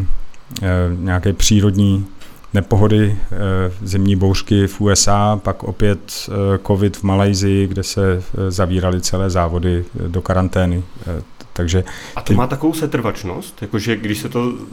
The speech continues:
Speaker 2: třeba zavíralo, řekněme, před půl rokem, rokem, tak ta-, tak
Speaker 1: Hmm.
Speaker 2: teďka přichází ta doba, kdy nejsou, že ty, ty firmy jsou předzásobeny?
Speaker 1: Eh,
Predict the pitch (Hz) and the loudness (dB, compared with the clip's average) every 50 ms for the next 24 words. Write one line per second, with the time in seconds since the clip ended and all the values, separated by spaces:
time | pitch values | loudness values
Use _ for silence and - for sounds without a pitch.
0 | 107 101 92 - - 101 - 113 110 107 110 107 101 107 107 107 110 110 113 120 | -14 -14 -14 -14 -14 -8 -4 -2 0 0 2 0 0 0 0 0 2 2 2 0
1 | 120 117 113 104 - 117 117 113 - 120 98 - 123 120 117 113 107 - 127 120 | 0 -2 -6 -6 -4 -4 -4 -2 -2 -4 -4 -4 -2 -2 -2 -2 -2 -4 -4 -4
2 | 123 101 - - - 98 85 90 101 95 - 98 101 - - - - - 101 - | -4 -4 -4 -4 -2 -2 -2 -4 -4 -6 -6 -6 -6 -10 -16 -10 -6 -6 -4 -2
3 | 104 110 107 101 - - 110 101 - - 127 107 - 127 113 - 117 113 110 110 | -2 -4 -4 -2 -2 -2 -2 -2 -2 -4 -6 -4 -4 -6 -6 -2 -2 -2 -2 -2
4 | 120 113 110 127 117 110 104 110 107 107 110 117 117 110 104 104 - 123 131 131 | -4 -4 -2 -2 0 0 0 0 -2 -2 -2 -2 -2 -2 -2 -2 -4 -4 -4 -4
5 | 123 - - - 117 107 107 - 123 - - 117 110 110 110 - 139 127 - - | -6 -6 -4 -2 -2 -2 -2 -4 -6 -4 -4 -4 -4 -2 -2 -2 -4 -4 -2 -2
6 | 113 101 110 101 98 - - 98 92 92 90 87 101 - - - - - - - | -2 0 0 0 0 -2 -4 -4 -4 -4 -4 -4 -8 -10 -12 -16 -16 -16 -16 -16
7 | - - 127 104 104 101 98 | -14 -8 -4 0 0 2 2